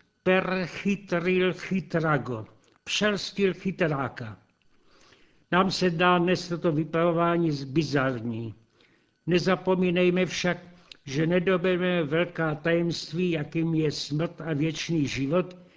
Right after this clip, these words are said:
jinak vyjádřit než obrazně. Umí pochopit obraz ten, kdo se nezastavuje u toho, jak je to namalováno, ale dovede zachytit to, co tou malbou chtěl malíř lidem povědět.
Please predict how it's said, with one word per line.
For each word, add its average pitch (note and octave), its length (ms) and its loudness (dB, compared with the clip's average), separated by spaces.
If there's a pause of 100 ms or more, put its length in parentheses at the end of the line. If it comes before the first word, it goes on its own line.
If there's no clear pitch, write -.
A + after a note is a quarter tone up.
(260)
jinak F#3+ 440 4
vyjádřit F3 640 2
než D#3 300 0
obrazně. C3+ 760 -4 (1200)
Umí A3 280 6
pochopit G3 760 0
obraz E3+ 540 0
ten, F3+ 320 2
kdo D#3+ 220 0
se D#3+ 200 0
nezastavuje E3 880 2
u D3+ 140 -2
toho, D#3 380 2
jak D#3 320 0
je E3 80 0
to D3+ 180 -2
namalováno, E3+ 920 2 (420)
ale E3 220 2
dovede F#3 460 4
zachytit E3+ 800 -2 (140)
to, G3 460 0
co - 220 -2
tou F3 300 2
malbou E3+ 680 2
chtěl D#3+ 340 -2
malíř D#3 720 -2
lidem D#3+ 320 0
povědět. C3+ 720 -4